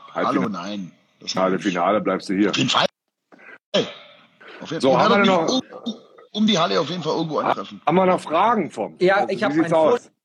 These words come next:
Speaker 3: Vorschlag, auch Richtung der Fragen, weil hier auch immer wieder gesagt wird, wir müssen noch mehr auf die Fragen eingehen. Nach
Speaker 1: Ja.
Speaker 3: dem letzten Spiel der Hauptrunde, also übermorgen, würde ich vorschlagen, werden wir in der letzten halben Stunde des Talks mal ein ausführliches Q and A machen.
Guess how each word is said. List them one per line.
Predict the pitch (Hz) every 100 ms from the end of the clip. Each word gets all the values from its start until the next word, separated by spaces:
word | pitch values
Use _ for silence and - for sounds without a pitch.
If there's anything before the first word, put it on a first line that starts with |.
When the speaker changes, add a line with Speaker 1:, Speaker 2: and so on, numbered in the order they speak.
| -
Speaker 3:
Vorschlag, | - 165 156 170
auch | 175 165
Richtung | 214 214 220
der | 165 139
Fragen, | 151 131 156 190 156
weil | 156
hier | 156 156
auch | 151
immer | 170 156
wieder | 165
gesagt | 156 147 160 165
wird, | 160 160
wir | 151
müssen | 156 - 156
noch | 156
mehr | 160 156
auf | 156
die | 156
Fragen | - 143 147 143
eingehen. | 151 175 170 175 180 180 _ _
Nach | 151 202 240
Speaker 1:
Ja. | -
Speaker 3:
dem | 214 208
letzten | 202 208 - 202
Spiel | - 196 202 196 190
der | 175 165
Hauptrunde, | 170 - 135 120
also | 131 131 - -
übermorgen, | 208 165 131 113 104 101 _ _ _ -
würde | 165 226
ich | 247 -
vorschlagen, | 214 208 - 131 151 165 -
werden | 160 160
wir |
in | 160
der | 151
letzten | 170 180 - 185
halben | 170 170
Stunde | - 175 160
des | 151 143
Talks | 160 170 -
mal | 156 135
ein | 131 -
ausführliches | 185 208 - 196 185 180 165 -
Q | - 208 196
and | 170 170
A | 151 131
machen. | 104 - -